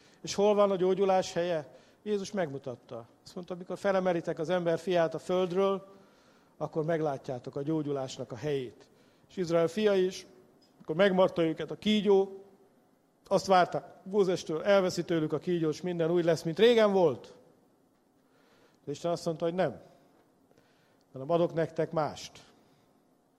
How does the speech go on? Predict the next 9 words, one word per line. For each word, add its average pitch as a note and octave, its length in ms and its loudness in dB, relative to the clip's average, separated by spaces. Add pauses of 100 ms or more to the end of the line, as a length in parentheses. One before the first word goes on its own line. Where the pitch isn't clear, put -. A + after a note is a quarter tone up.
(640)
Megmarad D#3+ 520 0
a B2+ 40 -12
marás, F3+ 600 -2 (840)
de D3 100 -4
mutatok D#3+ 380 0
nektek D3 340 -8
egy B2+ 120 -10
nagyobb D3+ 340 -2
erőt, A#2+ 500 -8